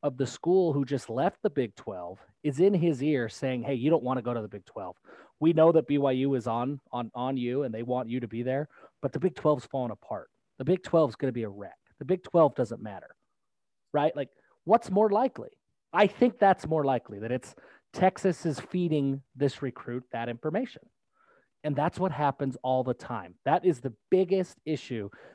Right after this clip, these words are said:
that B Y U faces, is that negative recruiting, I, I guess, but it's not like they're, you know, schools are just out there shitting on B Y U in the honor code or whatever. That's not the way that it works. It's that, "Hey,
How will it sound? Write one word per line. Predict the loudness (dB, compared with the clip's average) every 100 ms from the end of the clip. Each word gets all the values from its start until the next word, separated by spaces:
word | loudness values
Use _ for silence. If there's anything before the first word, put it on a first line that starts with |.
| -2
that | -2
B | 0 0
Y | 0
U | 0 0
faces, | 0 0 -2 -18 -18 _ -2
is | 4
that | 4 4
negative | 2 4 4
recruiting, | 2 -4 0 0 0 -4 -8
I, | -12 -4
I | -2
guess, | -2 -2 2 2 0 -8
but | -2 0
it's | 0 0
not | -2
like | 0 0 2
they're, | 2 2 -2 -20 -20 _ -4
you |
know, | -2 -4
schools | -10 0 2 2
are | 0
just | 0 2
out | 2
there | 0 -6
shitting | -8 -12 -2 2 2 2
on | 0
B | 0 0
Y | 0
U | 0 -2
in | -4
the | -2
honor | 2 2 0
code | -8 -14 -14 -14
or | -14
whatever. | -14 -14 -8
That's | -8 -2
not | -2 -2
the | -2
way | -2 -2
that | -4
it | -2
works. | 0 0 -4 -6
It's | -4 -6 -6 0
that, | 0 -2 -20 -20 -20 _ 2
"Hey, | 2 2